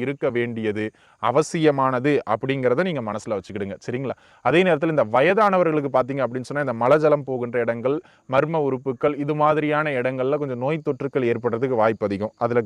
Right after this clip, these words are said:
கவனமாக இருந்துக்கணும். இந்த ஒரு லட்சம் கொடுத்தா பத்து லட்சமா தராங்க, இந்த மாதிரி ஊக வாணிபம், இந்த குறிப்பா அந்த ஷேர் மார்க்கெட்ல போயிட்டு குடும்பங்கள் காணாம போகிறதுல அநேகம். அவர்கள்லாம் இந்த காலகட்டத்துல போயிட்டு பெரிதாக இந்த ஷேர் மார்க்கெட்ல ஈடுபடுறது,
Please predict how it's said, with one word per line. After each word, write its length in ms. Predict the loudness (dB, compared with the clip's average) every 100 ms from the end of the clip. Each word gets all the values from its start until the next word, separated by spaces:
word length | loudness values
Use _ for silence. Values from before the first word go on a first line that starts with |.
| 0
கவனமாக 440 | -2 -2 -4 -4
இருந்துக்கணும். 380 | -6 -6 -6 -6 _ _ _
இந்த 140 | 2 4 6 4 0
ஒரு 120 | 2 2
லட்சம் 280 | 2 0
கொடுத்தா 280 | 0 2 4 4 0
பத்து 180 | -10 -6
லட்சமா 280 | -8 -6 -6 -4
தராங்க, 260 | -4 -2 -4 -4 _ -8
இந்த 100 | -4 -2
மாதிரி 160 | -2 -4 _ _ _ 2
ஊக 160 | 6 6
வாணிபம், 400 | 6 2 0 -2 -2
இந்த 120 | -6 0
குறிப்பா 200 | 0 0
அந்த 100 | -2 2
ஷேர் 260 | 4 4 2
மார்க்கெட்ல 340 | -2 -2 -4 -4
போயிட்டு 180 | -4 -6 -4
குடும்பங்கள் 460 | -4 -4 -2 -2 0
காணாம 300 | 0 -2 -4
போகிறதுல 360 | -2 0 0 0 0
அநேகம். 340 | -2 -6 -2 2
அவர்கள்லாம் 380 | 2 2 0 -2
இந்த 80 | 0
காலகட்டத்துல 420 | 0 0 -2 -4 -4
போயிட்டு 160 | -6 -4
பெரிதாக 420 | -2 4 4 2 -4 _ _ _ _
இந்த 140 | -4 0
ஷேர் 220 | 4 4 4
மார்க்கெட்ல 380 | 0 -2 -4 -2 -2
ஈடுபடுறது, 500 | -4 -2 -2 0 -2